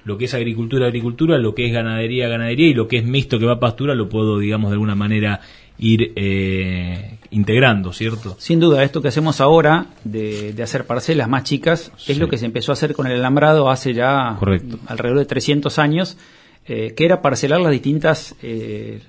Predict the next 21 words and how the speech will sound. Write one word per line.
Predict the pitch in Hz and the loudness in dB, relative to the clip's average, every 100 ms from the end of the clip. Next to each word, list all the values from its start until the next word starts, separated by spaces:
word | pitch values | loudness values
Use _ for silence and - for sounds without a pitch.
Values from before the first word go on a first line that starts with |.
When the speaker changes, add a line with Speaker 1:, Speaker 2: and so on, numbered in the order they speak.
| _ - | _ -12
Speaker 2:
las | 123 117 | -6 -4
distintas | 113 160 - | -2 -2 -2
praderas | 127 127 160 160 | -2 0 2 0
con | - 120 | -2 -6
pastos | 117 123 - 117 | -6 -6 -8 -8
que, | 117 - - | -10 -12 -14
que | - | -10
teníamos. | 113 151 139 135 175 - - _ _ _ - | -4 -2 0 -2 -4 -8 -20 _ _ _ -10
Eh, | 113 107 101 98 98 _ | -8 -6 -8 -10 -14 _
hoy | 120 139 | -2 -2
se | 143 | 0
hace | 131 - 139 - | 0 2 0 -2
en, | 107 - | -10 -8
a | 120 | -4
nivel, | 120 123 | -2 -2
una | 120 | -4
escala | 110 127 117 | -2 -2 -2
mucho | 110 113 123 151 147 | -6 -4 -2 -2 -2
Speaker 1:
Sí, | 127 | 0
Speaker 2:
mayor. | 160 | 2
Speaker 1:
sí. | 165 | 2